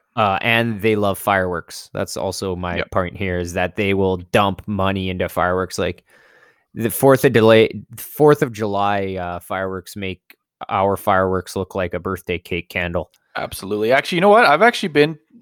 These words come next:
Speaker 2: I've been in the States for the fourth of July, uh, three times. Uh, wa-, uh, two years ago, I was in Alaska for the fourth of July. And, uh, they as well go all out with their fireworks. So,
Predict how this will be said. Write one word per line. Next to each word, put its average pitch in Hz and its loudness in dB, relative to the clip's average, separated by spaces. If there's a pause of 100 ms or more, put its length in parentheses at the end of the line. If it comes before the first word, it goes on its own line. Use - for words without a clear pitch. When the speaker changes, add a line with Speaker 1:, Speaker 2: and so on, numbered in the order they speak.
Speaker 2:
I've 147 2
been 220 -2
in 202 -4
the 170 -8
States 135 -6
for - -14
the 113 -10
fourth 123 -4
of - -18
July, 104 -6 (640)
uh, 98 -2
three 214 -6
times. 107 -8 (680)
Uh, 113 2
wa-, - -2
uh, 87 -10 (260)
two 214 -6
years 214 -2
ago, 117 -2
I 120 4
was 123 -2
in 120 -6
Alaska 127 0 (340)
for 98 0
the 117 -10
fourth 107 -6
of 127 -18
July. - -10 (600)
And, 104 -14
uh, 107 -2 (580)
they 139 6 (380)
as 123 2
well 131 6
go 117 0
all 113 4
out 110 0
with 110 -12
their 113 -10
fireworks. 95 -10
So, 104 -12